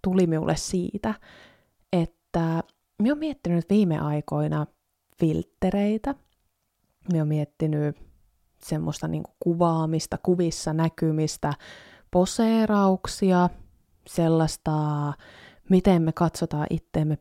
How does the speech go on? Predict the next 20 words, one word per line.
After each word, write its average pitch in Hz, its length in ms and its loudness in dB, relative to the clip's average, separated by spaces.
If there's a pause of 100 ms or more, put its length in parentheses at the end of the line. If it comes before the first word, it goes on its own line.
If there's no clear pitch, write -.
peilistä, 156 680 2
miten 156 320 -2
me 160 100 -4
katsotaan - 680 -6
itteemme 92 800 -4 (400)
missä - 200 -4
tahansa, 165 460 -4
jos - 160 -4
me 170 140 -2 (140)
tullaan 175 500 0
yksi, 175 220 -2
kaksi, - 340 -8 (580)
ää, 160 320 -2
kuvatuksi 196 640 0
jossain, - 440 -6
niin 160 100 0
minkälaiseen 156 720 0
asentoon 156 600 -2
me - 80 -2
hakeudutaan. 175 1000 -2